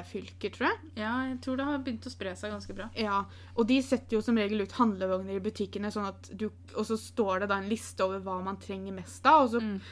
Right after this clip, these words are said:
Speaker 1: når du da går inn og handler, så kan du kjøpe med noe ekstra som du legger igjen i den vogna, og så blir det hentet.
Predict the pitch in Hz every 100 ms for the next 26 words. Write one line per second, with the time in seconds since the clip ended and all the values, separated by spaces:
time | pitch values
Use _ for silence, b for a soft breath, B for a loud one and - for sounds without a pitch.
0 | B 226 226 220 208 202 226 196 190 202
1 | 214 185 190 220 208 208 208 - 196 185
2 | 190 196 185 - 190 185 208 202 214 180
3 | 190 185 190 202 196 196 185 190 196 208
4 | 196 196 185 185 220 185 - - 202